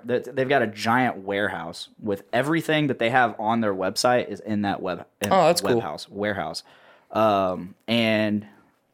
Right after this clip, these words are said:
Speaker 1: well, uh, so then they have, there, there's an actual recording studio in there.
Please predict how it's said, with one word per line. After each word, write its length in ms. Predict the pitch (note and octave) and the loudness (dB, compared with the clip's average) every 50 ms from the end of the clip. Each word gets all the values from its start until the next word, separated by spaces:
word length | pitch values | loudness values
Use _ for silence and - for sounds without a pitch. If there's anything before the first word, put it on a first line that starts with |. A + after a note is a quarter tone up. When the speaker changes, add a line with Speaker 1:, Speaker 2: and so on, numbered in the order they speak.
| _ _ _ - | _ _ _ -14
Speaker 1:
well, 400 | - G#2 G#2+ A#2 A#2+ A#2+ A2+ A2 - | -8 -2 0 2 2 4 2 2 2
uh, 260 | A2+ A2 G#2+ G#2 G#2 | 2 2 2 2 0
so 480 | G2+ - - B2 A#2 A2+ A2+ A2 G#2+ G#2+ - - - - - _ _ - | -2 0 0 2 2 4 2 2 0 -2 -8 -20 -20 -20 -20 _ _ -4
then 160 | A2 B2 C3+ C3+ | -2 0 2 2
they 100 | B2 A#2+ | 2 4
have, 420 | C3+ B2+ B2 B2 A#2 A2 G#2+ A2 | 4 4 6 4 4 2 -2 -4
there, 180 | A2+ A2+ A2+ G2+ | -2 0 0 0
there's 200 | G2+ A2+ G#2+ A2 | 0 -2 -2 0
an 60 | A2+ | 0
actual 300 | A2 A2 - - G#2+ G#2+ | 0 0 -2 -2 -4 -4
recording 480 | G2+ G2 - - D3+ D#3 D3 B2 G2 | -4 -6 -4 0 0 2 2 2 0
studio 420 | F2 - - G2+ F2+ F2 F2 E2 D2+ | -4 -6 -10 -12 -10 -10 -10 -12 -12
in 120 | D#2 D2+ | -12 -16
there. 160 | D2 D2+ - | -16 -18 -12